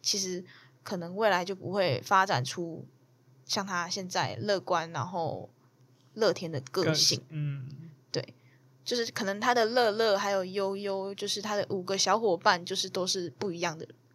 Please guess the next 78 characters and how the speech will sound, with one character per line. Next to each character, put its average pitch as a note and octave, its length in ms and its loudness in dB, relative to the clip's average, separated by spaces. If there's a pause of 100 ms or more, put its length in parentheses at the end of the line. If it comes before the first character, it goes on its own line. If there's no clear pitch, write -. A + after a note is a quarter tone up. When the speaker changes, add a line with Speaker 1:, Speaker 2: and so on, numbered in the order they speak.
(160)
Speaker 1:
不 A#3+ 140 -4
一 - 20 0
样 F#3+ 140 0
的 D#3+ 60 -16
个 F3+ 220 -6
性 - 300 -2
这 - 80 -6
样 - 160 -6
子。 - 160 -14
Speaker 2:
对 D2 120 -2
啊。 - 120 -12 (340)
Speaker 1:
或 B3+ 100 -2
是 A#3 240 -2
一 G3+ 100 -6
个 G#3 260 6
失 - 180 4
去 A#3 240 4
记 A3 240 -2
忆 F#3+ 160 -4
的 C3+ 120 -2
人， - 260 -6 (300)
可 - 120 -4
能 F3+ 300 -6 (140)
他 A#3 120 2
过 C4 280 4
去 G#3 240 -2
都 G#3 180 2
是 G#3+ 120 0
空 G3 260 0
白 - 180 0
的， - 180 -8 (280)
他 A#3+ 80 4
的 A#3+ 80 6
未 A#3 180 8
来 F3 140 2
也 D#3+ 80 -4
不 F#3 100 -8
知 G3 60 2
道 G3+ 180 6
怎 F#3+ 100 -6
么 B2 60 -4
发 E3 300 2
展， - 200 -4
因 A3+ 120 -4
为 A#3 40 -2
他 A#3 120 0
不 A3+ 80 -2
知 - 20 4
道 A3 100 6
自 G#3+ 160 -4
己 F#3 120 -8
是 G3 100 -6
谁， - 380 2 (400)
然 A#3 60 2
后 C4+ 80 4
也 G3 80 2
不 F#3 60 -6
知 F#3+ 40 -4
道 G#3 140 6
自 - 160 -4
己 F3 60 -10
做 F#3 200 -2
什 - 160 -8
么。 - 140 -18 (320)
那 A#3+ 100 -4
他， A#3+ 160 -6 (280)
那 B3+ 140 0
他 B3 200 4
的 F3+ 420 2
在 A3+ 160 6
电 A#3+ 180 2
影 F#3 80 0
里 E3+ 80 -4
面 G#3 140 0
的 E3+ 80 -2
个 G#3+ 240 6
性 G3 240 2
岛 - 180 0